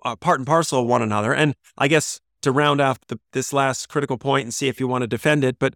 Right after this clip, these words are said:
was Bernie Madoff doing the right thing as long as his clients didn't worry that,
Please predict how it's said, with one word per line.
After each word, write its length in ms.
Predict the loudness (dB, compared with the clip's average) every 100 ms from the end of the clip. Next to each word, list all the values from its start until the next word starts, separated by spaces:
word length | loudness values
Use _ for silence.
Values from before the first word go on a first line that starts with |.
| -2
was 280 | 0 0
Bernie 300 | 4 4 6
Madoff 640 | 6 4 6 4 2 -6 -2
doing 220 | 2 4
the 80 | 4
right 200 | 2 2
thing 280 | 2 2
as 160 | 2 0
long 160 | 0 0
as 120 | -2
his 120 | -8
clients 480 | -2 0 0 -2 -2
didn't 240 | -2 0
worry 260 | 2 2 2
that, 260 | 0 -4